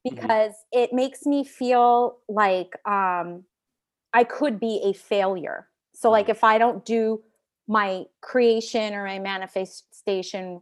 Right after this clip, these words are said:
Speaker 2: right, I'm a failure. But I like the word reflection better. So I like to call it law of reflection versus law of attraction, because
Speaker 1: I
Speaker 2: at
Speaker 1: like that.
Speaker 2: least I feel like from the reflective perspective,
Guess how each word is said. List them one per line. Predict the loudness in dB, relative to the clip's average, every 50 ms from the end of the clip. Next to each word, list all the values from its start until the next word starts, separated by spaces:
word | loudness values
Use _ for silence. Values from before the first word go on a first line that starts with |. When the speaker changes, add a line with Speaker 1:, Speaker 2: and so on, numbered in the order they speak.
| _ _ 0
Speaker 2:
right, | 4 4 4 4 4 2 -4 -8 _ _ _ _ _ _ -6
I'm | -4 -2 -2 -2
a | -4 -6
failure. | -10 -12 _ -10 -2 2 4 4 6 4 4 2 0 -2 -4 -6 -6 -8 _ _ _ _ _ _ _ 2
But | 4 4
I | 6 6
like | 6 6 6 6 4 2 0 2
the | 2 2
word | 4 4 4 4 4 4 2 0 -4 _ _ -16
reflection | -10 -6 -4 -4 -4 -6 -10 -6 -2 0 0 2 2 2 0 0 -2 -16 -12 -8 -8 -8 -8 -8 -6
better. | -6 -4 -4 -4 -4 -6 -6 -10 _ _ _ _ _ _ _
So | 0 2 4
I | 4 4 4 4 4
like | 4 4 2 2
to | -2 -4
call | 0 0 0 0 0
it | 0
law | 0 2 4 4
of | 2 2
reflection | -2 -8 -8 -10 _ -4 -2 -2 -2 -2 -4 -10 -6 -4 -4 -4 -4 -6
versus | -6 -8 -6 -8 -10 -8
law | -4 -2 0 0 0 0 -2 -2
of | -4 -6
attraction, | -6 -8 -8 -4 0 0 0 0 -2 -6 -12 -12 -12 -12
because | -12 -12 -10 -8 -6 -4
Speaker 1:
I | -4
Speaker 2:
at | -4
Speaker 1:
like | -6 -6
that. | -6
Speaker 2:
least | -4 -4 -4 -4 -4 -4
I | -4 -4
feel | -4 -2 -2 0 0 0
like | 0 -2 -4 -6 _ _ _ _ _ _ _ _ _ _ _ _ _ _ _ 0
from | 2 2 2 2 -2 -6 -12 -10
the | -6 -6 -4
reflective | -2 -2 -4 -6 -8 -20 _ _ -4 0 0 0 0 -2 -6 -8 -2 2 4 4 4 2 0 -2 -8 -18 _ _ _ _ _ _ _ _ _ _ -6
perspective, | -4 -4 -2 -4 -6 -10 -4 0 0 0 0 -2 -4 -2 -2 0 0 0